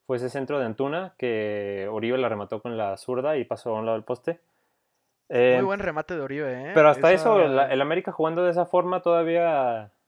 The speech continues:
Speaker 1: alcanzó a anotar un gol, que para mí era legítimo. Entonces yo vi un partido mediocre. Yo no vi a las Chivas que jugaron contra Tigres o que jugaron contra, contra el Necaxa. No porque no tuvieran la calidad, sino yo porque los vi con otra actitud totalmente distinta.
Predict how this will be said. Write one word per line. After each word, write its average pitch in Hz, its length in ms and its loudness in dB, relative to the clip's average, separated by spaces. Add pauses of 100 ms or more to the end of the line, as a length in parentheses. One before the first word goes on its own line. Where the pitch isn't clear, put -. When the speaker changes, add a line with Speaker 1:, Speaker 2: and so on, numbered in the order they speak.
(100)
Speaker 1:
alcanzó 120 380 -4
a - 20 -4
anotar 151 280 -4
un 147 120 -6
gol, 151 200 0
que 123 80 -20
para 113 160 -4
mí 117 80 -4
era 135 100 -2
legítimo. 147 500 -10 (760)
Entonces 135 200 -2
yo 139 80 2
vi 135 100 -4
un 143 140 -6
partido 139 340 -2
mediocre. 127 480 -2
Yo 139 140 -2
no 143 120 -4
vi 139 100 0
a 143 40 2
las 135 160 -4
Chivas 123 640 -4 (380)
que 117 80 -8
jugaron 117 260 0
contra 107 300 -8
Tigres 147 420 -4 (320)
o 120 80 -10
que - 100 -16
jugaron 120 280 0
contra, 104 720 -2
contra 110 200 -4
el 107 60 -4
Necaxa. 127 520 -2 (580)
No 156 180 0
porque 208 240 0
no 185 160 -2
tuvieran 190 280 -2
la 190 80 -2
calidad, 156 320 0
sino 135 200 -6
yo 135 160 -2
porque 170 240 -6
los 139 220 -4
vi 196 120 -2
con 160 160 -4
otra 160 200 -2
actitud 151 340 -8
totalmente 135 480 -8
distinta. 104 360 -14